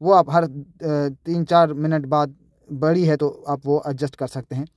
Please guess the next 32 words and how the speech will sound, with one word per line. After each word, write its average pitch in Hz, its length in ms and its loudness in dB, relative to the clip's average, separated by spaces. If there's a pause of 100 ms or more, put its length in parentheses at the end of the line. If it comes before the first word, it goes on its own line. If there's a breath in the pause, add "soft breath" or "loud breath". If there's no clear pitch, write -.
(120)
वो 147 80 2
भी 151 100 2
मैंने 143 180 0
तरीका 139 300 -4
बताया 127 340 -4
है। 165 120 -10 (340)
ठीक 190 160 -4
है, 165 80 -6 (320)
जैसे 139 260 -2
कि 165 160 -2 (420)
अभी 135 220 -2
ये 135 300 0
यहाँ 135 260 -2
पे, - 140 -18
यहाँ 113 220 -12
पे - 140 -20 (460)
तो 160 160 4 (120)
पीआईपी 190 340 4
में 185 100 -4
जाके 175 300 2
वहीं 156 260 0
से 165 140 -2
आपका 156 220 0
गैलरी 156 280 0
में 160 100 0
बटन 147 260 0
होगा, 143 160 0
वो 147 100 0
आप 135 160 -2
लेकर 135 240 -2
आएँ 160 120 -4 (360)
तो 143 280 0